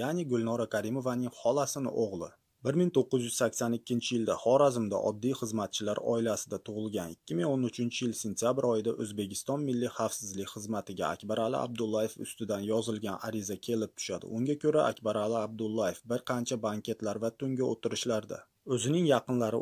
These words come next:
o'rtasida bir necha bor, agar Gulnora Karimova otasini ishini, ya'ni O'zbekiston prezidenti Islom Abdug'aniyevich Karimovni ishini xohlamasa, u "Bu ishni menga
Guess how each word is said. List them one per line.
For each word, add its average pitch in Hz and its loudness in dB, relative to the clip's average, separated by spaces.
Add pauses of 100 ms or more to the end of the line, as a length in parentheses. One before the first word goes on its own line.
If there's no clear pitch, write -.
o'rtasida 113 -2
bir 117 0
necha 131 0
bor, 98 2
agar 113 2
Gulnora 113 0
Karimova 156 2
otasini 113 -2
ishini, 107 -2 (100)
ya'ni 143 0
O'zbekiston 107 -2
prezidenti 113 -4
Islom 117 -2
Abdug'aniyevich 113 -2
Karimovni 110 -2 (120)
ishini 113 -2
xohlamasa, 107 0
u 147 -2 (160)
"Bu 127 2
ishni 117 0
menga 113 0